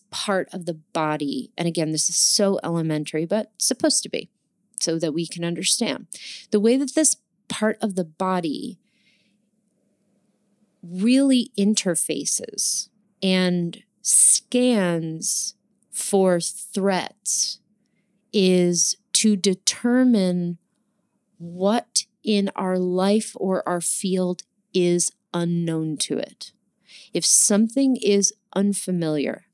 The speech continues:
unknown, the brain automatically kind of stuffs it in the threat folder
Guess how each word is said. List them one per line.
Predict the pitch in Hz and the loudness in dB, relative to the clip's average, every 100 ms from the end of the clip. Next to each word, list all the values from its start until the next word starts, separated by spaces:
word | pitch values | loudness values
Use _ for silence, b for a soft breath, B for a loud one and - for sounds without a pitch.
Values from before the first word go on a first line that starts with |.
| _ - | _ -4
unknown, | 202 208 196 170 110 180 - _ _ b b b - | 0 2 2 0 -4 -8 -16 _ _ b b b -6
the | |
brain | 180 - 202 220 254 254 - - | -6 0 2 4 4 2 -2 -2
automatically | 208 220 208 196 190 185 202 233 254 269 262 | 2 4 4 4 2 2 0 -2 0 0 -2
kind | - - 214 220 | -8 -4 0 2
of | 220 208 - | 2 0 0
stuffs | - - - - 180 - 208 | 0 2 0 -2 -4 -2 -2
it | 202 | -2
in | - 180 | -4 -4
the | 170 | -4
threat | - - - 160 143 _ | -8 -14 -6 -2 -4 _
folder | - 160 127 95 50 | -10 -6 -4 -6 -8